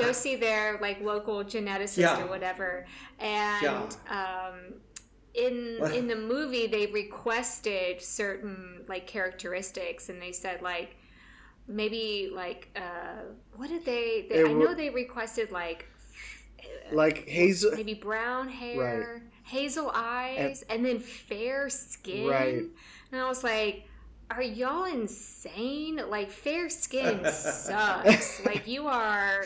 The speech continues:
Speaker 1: like,
Speaker 2: <laughs>
Speaker 1: always, like, having to get your skin checked for cancer." And I'm like, "S-, fair skin is the worst, honestly."
Speaker 3: Right.
Speaker 2: Yeah.
Speaker 1: Um, as somebody who has pretty light skin,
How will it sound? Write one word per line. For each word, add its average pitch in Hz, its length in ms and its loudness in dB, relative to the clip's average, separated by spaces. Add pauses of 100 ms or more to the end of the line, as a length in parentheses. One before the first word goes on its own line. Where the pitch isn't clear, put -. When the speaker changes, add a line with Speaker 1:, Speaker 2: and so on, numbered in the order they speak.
(160)
Speaker 1:
like, 202 220 2
Speaker 2:
<laughs> 202 520 6 (180)
Speaker 1:
always, 247 720 6
like, 208 440 0 (120)
having 247 320 0
to 240 80 2
get 220 200 2
your 214 140 2
skin 214 320 -2
checked 190 340 -4
for 196 100 -6
cancer." 190 720 -6
And 214 100 -6
I'm 220 140 -4
like, 208 260 0
"S-, - 500 -8
fair 349 220 0
skin 254 320 -2
is 202 160 -4
the 175 140 -8
worst, 170 720 -6
honestly." 175 440 -4
Speaker 3:
Right. 135 600 0
Speaker 2:
Yeah. 214 340 2
Speaker 1:
Um, 196 80 -4
as 240 200 -2
somebody 247 380 2
who 254 60 2
has 214 200 0
pretty 214 280 0
light 180 280 -4
skin, 196 760 -4